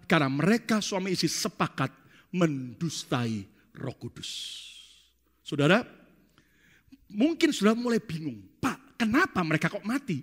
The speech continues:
waktu ngasih persembahan?" Saudara, nggak salah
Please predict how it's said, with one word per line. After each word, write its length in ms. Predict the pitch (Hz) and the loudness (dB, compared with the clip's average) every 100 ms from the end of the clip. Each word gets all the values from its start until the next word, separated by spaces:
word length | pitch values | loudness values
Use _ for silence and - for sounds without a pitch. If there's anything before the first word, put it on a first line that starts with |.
| 208 | 0
waktu 180 | 185 185 | 0 0
ngasih 240 | 165 - | -2 -2
persembahan?" 560 | - 156 - 139 107 87 87 _ _ _ _ _ _ _ | -4 -4 -4 -4 -6 -10 -18 _ _ _ _ _ _ _
Saudara, 400 | - 139 170 110 - - _ _ _ _ _ | -6 2 4 2 -4 -20 _ _ _ _ _
nggak 320 | 196 214 226 175 | 6 8 8 6
salah 840 | - - 202 233 277 185 - - | 2 2 0 -2 -2 -4 -6 -12